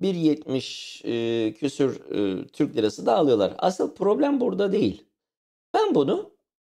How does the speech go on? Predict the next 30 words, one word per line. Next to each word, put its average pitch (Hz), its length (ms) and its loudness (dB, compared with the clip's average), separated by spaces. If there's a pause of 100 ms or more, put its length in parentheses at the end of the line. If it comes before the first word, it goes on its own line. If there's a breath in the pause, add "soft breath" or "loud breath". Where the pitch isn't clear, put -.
(160)
en - 160 4
son 117 480 -2
hani 120 380 0
ne 170 120 2
kadardan 120 600 2
ne 110 100 -2
kadara 110 320 4
gelmiş 107 480 2
diye 101 200 4
baktım. 95 400 0 (560)
Baktım 143 480 0
ki - 400 -2 (960)
adamların 202 580 2
sıfır - 540 -2
nokta 151 440 2
on 202 300 2
beş, 123 300 2
bundan 143 300 2
iki 131 300 0
bin 147 120 4
on, 135 180 2
iki 127 240 -4
bin 135 200 2
dokuz 135 360 0
yıllarında, 101 420 2
bak, 120 100 -4 (100)
iki 139 300 -6
bin 147 140 4
sekiz 143 480 -2
yıllarında 98 720 2